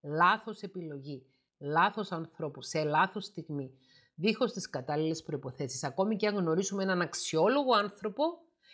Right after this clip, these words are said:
εάν εμείς είμαστε στα χωρίσματα όταν γνωρίζουμε κάποιον, δεν θα μπορούμε να ανταποκριθούμε ορθά σε αυτή την αξιόλογη γνωριμία. Και επίσης είναι πάρα πολύ πιθανόν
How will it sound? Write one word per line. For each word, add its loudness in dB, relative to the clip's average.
εάν 2
εμείς 0
είμαστε -2
στα -4
χωρίσματα -4
όταν -2
γνωρίζουμε -4
κάποιον, -2
δεν 2
θα -6
μπορούμε -6
να -2
ανταποκριθούμε -4
ορθά -4
σε -8
αυτή -6
την -4
αξιόλογη -4
γνωριμία. -8
Και -2
επίσης 2
είναι 0
πάρα 2
πολύ -6
πιθανόν -8